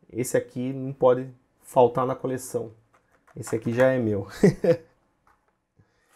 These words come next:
Lembrando que algumas miniaturas dessa aí vão estar na nossa loja lá no Shopee.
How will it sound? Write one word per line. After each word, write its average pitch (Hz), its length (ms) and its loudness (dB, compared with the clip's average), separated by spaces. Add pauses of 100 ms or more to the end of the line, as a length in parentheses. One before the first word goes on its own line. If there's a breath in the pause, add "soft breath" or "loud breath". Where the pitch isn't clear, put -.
(440 loud breath)
Lembrando 160 440 4
que 190 100 -2
algumas 202 320 2
miniaturas 180 460 2
dessa 170 240 0
aí 160 120 4
vão 165 220 0
estar 185 240 4
na 185 100 2
nossa 180 280 -2
loja 160 320 4
lá 147 160 2
no 180 80 -4
Shopee. 185 520 0